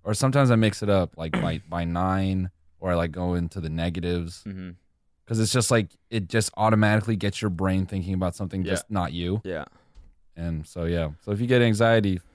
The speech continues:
Speaker 1: ladies and gentlemen, that's a good one. The Count Back Problems from Seven. Um,
Speaker 2: Yeah.
Speaker 1: anyways, dude.
Speaker 2: I think it's time.
Speaker 1: Is it?
Speaker 2: Therapy, I think it's time.
Speaker 1: Oh, yeah.
Speaker 2: Actually.
Speaker 1: Yeah.
Speaker 2: Actually. That's
Speaker 1: No.
Speaker 2: gotta be, like, an actual goal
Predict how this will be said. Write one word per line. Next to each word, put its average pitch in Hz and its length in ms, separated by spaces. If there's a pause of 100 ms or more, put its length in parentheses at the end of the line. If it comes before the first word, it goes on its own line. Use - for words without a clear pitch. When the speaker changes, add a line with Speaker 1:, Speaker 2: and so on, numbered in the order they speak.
(180)
Speaker 1:
ladies 92 160
and 87 100
gentlemen, 90 260
that's 90 160
a 98 60
good 90 160
one. 80 260 (220)
The - 200 (160)
Count 85 180
Back 85 160
Problems 82 200
from 78 160
Seven. - 320 (840)
Um, 78 360 (600)
Speaker 2:
Yeah. 71 260 (140)
Speaker 1:
anyways, 90 540 (240)
dude. 98 240
Speaker 2:
I - 720
think 151 140
it's 143 140
time. 147 420 (360)
Speaker 1:
Is 107 120
it? 127 40
Speaker 2:
Therapy, 110 300
I 104 60
think 107 160
it's 104 100
time. 101 360 (500)
Speaker 1:
Oh, 160 140
yeah. 135 140 (120)
Speaker 2:
Actually. 87 140 (260)
Speaker 1:
Yeah. 104 340
Speaker 2:
Actually. 101 460
That's 107 160
Speaker 1:
No. 180 40
Speaker 2:
gotta 226 180
be, 156 100
like, 127 120
an 113 60
actual 104 340
goal 85 340